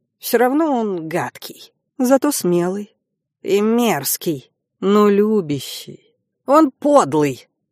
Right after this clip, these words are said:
"Просто верный, Лин". Я также ласково погладила негодующего демона по холке. А за верность нельзя наказывать.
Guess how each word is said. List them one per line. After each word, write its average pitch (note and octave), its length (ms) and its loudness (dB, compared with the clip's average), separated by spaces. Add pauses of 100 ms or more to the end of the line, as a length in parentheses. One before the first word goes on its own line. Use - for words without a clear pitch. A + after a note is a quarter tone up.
(160)
"Просто C4 460 2
верный, D#3 760 0
Лин". D#3+ 380 -2 (500)
Я D#3+ 160 0
также D3+ 340 -4
ласково D#3+ 440 -2
погладила D3+ 560 0
негодующего D#3 840 -2
демона C3 400 -4
по D3+ 140 -12
холке. - 540 -14 (420)
А A#3+ 140 2
за B3 160 2
верность A#3+ 520 -2
нельзя A#3 520 0
наказывать. - 880 -10